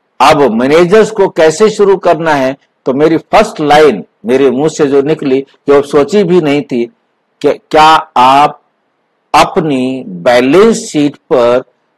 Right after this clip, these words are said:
रोजाना साइन करते हैं? आप अपने बैल-, बैंक की बैलेंस शीट पर साइन करते हो? क्या आप अपनी बैलेंस शीट पर साइन करते हो? ये बात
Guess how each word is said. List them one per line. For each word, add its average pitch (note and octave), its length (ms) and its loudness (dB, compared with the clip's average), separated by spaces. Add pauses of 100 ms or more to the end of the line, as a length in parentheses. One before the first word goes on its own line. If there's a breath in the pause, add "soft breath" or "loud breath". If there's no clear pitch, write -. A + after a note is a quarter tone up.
(100)
रोजाना D3 720 2
साइन C3+ 420 -4
करते B2+ 520 -4 (100)
हैं? C3+ 240 -6 (320)
आप - 220 0
अपने D#3 240 0
बैल-, C3 360 2
बैंक C3 360 0
की F#3+ 200 -6
बैलेंस E3 300 0
शीट E3+ 200 -4
पर E3+ 140 -2
साइन D#3+ 280 0
करते D#3 400 -2
हो? D#2 160 -10 (460)
क्या D3+ 120 2
आप D#3+ 400 2
अपनी G#3 380 2
बैलेंस E3+ 420 2
शीट D3 340 -6
पर D3+ 160 2
साइन C3+ 400 -4
करते A#2 560 -8 (100)
हो? D3+ 240 -2 (1080)
ये G3 400 2
बात C#3+ 420 0